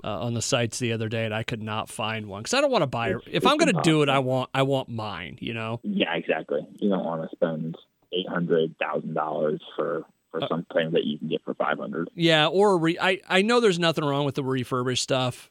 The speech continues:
Speaker 1: but, uh, for something like
Speaker 2: Oh,
Speaker 1: a
Speaker 2: yeah,
Speaker 1: P S five,
Speaker 2: no.
Speaker 1: it's like, I want the new one
Speaker 2: Yeah.
Speaker 1: that's out of the box. But anyways.
Speaker 2: Exactly.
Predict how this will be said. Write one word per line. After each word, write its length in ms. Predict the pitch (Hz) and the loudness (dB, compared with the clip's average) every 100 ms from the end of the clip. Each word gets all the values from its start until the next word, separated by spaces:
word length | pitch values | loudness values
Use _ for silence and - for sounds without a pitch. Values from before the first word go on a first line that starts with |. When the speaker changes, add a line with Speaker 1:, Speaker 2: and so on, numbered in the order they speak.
| - | -12
Speaker 1:
but, 360 | 120 127 123 - | -2 0 0 -4
uh, 200 | - 120 - | -10 -8 -8
for 300 | - 175 151 | 0 2 2
something 260 | 185 175 | 0 2
like 120 | 160 82 | 2 4
Speaker 2:
Oh, 60 | |
Speaker 1:
a 60 | 85 | 6
Speaker 2:
yeah, 60 | 135 | 6
Speaker 1:
P 20 | |
S 160 | 131 - | 4 0
five, 300 | 131 127 127 | 0 2 0
Speaker 2:
no. 40 | |
Speaker 1:
it's 80 | 123 | 0
like, 160 | 131 - - - - | -2 -4 -16 -16 0
I 120 | 180 | 4
want 260 | 190 185 - | 6 4 4
the 80 | |
new 220 | 151 143 139 | 2 2 4
one 140 | 139 | 4
Speaker 2:
Yeah. 40 | 131 | 2
Speaker 1:
that's 140 | 123 | 0
out 200 | 135 120 | 0 -2
of 40 | 117 | -4
the 80 | |
box. 380 | 113 110 110 107 | -4 -2 -2 -4
But 200 | - 123 - | -4 -6 -6
anyways. 520 | 127 110 107 110 - - | -8 -6 -6 -8 -10 -4
Speaker 2:
Exactly. 600 | 110 101 92 - - 180 | 2 4 4 2 -4 -8